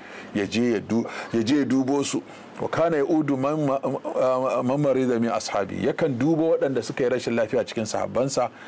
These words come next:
har ma wata rana cikin masu yi masa hidima ko masu shiga gidansa,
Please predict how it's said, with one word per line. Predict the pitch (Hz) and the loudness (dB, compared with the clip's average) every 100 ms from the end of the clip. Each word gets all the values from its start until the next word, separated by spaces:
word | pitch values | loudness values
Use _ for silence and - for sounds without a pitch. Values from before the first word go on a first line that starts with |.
| - - | -10 -2
har | 147 | 0
ma | 156 156 | 2 2
wata | 151 147 147 | 2 2 2
rana | 139 139 135 127 123 | 2 0 0 0 -2
cikin | 123 - 139 131 131 | -4 -2 0 0 0
masu | 113 101 117 117 | 0 0 0 2
yi | 117 123 | 2 2
masa | 123 110 | -2 -2
hidima | 110 110 117 113 107 | -2 0 0 0 -2
ko | 120 | -2
masu | 117 104 104 | -2 -2 -4
shiga | - 104 107 | -2 0 0
gidansa, | 107 110 120 113 104 | 0 0 0 0 -2